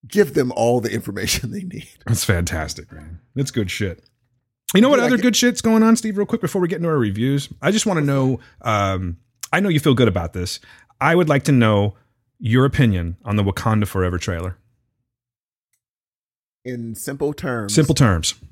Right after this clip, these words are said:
Speaker 1: It's the best trailer I've ever seen in my life.
Speaker 2: Really? Okay, that's a bold statement, so I'd like to hear why.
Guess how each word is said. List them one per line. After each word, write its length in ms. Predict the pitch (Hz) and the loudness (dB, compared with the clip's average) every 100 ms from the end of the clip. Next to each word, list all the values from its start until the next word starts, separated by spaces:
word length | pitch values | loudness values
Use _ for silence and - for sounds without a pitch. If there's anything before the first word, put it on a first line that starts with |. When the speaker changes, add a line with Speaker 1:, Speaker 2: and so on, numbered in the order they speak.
| _ _ _ _ 127 | _ _ _ _ -14
Speaker 1:
It's 140 | - | -10
the 100 | 131 | -8
best 300 | 98 123 - | -4 -4 -4
trailer 200 | 113 101 | -8 -8
I've 60 | 101 | -8
ever 120 | 95 | -12
seen 160 | - 90 | -14 -16
in 60 | |
my 60 | 69 | -18
life. 200 | - - _ _ _ _ _ 101 | -20 -20 _ _ _ _ _ 2
Speaker 2:
Really? 520 | 127 226 311 95 90 | 4 6 4 2 2
Okay, 220 | - 196 | 2 4
that's 160 | 147 160 | 4 4
a 40 | |
bold 180 | 185 185 | 4 4
statement, 380 | 214 214 135 123 | 2 4 4 4
so 80 | |
I'd 120 | 127 139 | 4 2
like 120 | 139 | 0
to 60 | |
hear 120 | 139 156 | 0 0
why. 340 | 160 120 107 | 2 0 -2